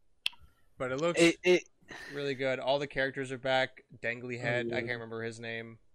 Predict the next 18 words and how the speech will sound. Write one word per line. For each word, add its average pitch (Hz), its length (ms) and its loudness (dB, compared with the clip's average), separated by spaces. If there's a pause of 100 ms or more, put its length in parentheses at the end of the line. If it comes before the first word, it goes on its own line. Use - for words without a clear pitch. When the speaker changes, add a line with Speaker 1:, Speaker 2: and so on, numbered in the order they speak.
(140)
Speaker 1:
Um, 104 400 -12 (1160)
Speaker 2:
But 160 80 8
Speaker 1:
it 165 80 6
Speaker 2:
there's 170 140 6
Speaker 1:
just 180 100 8
Speaker 2:
only 190 160 6
the 143 160 6
other 160 220 8
o-, 123 220 4
one 135 400 2
game, 143 340 4
right? 113 320 4
Unless 117 300 -4
I'm 113 100 -4
forgetting 101 280 -2
Speaker 1:
Yeah, 127 200 4
Speaker 2:
something. 131 140 -6
Speaker 1:
yeah. 113 300 -2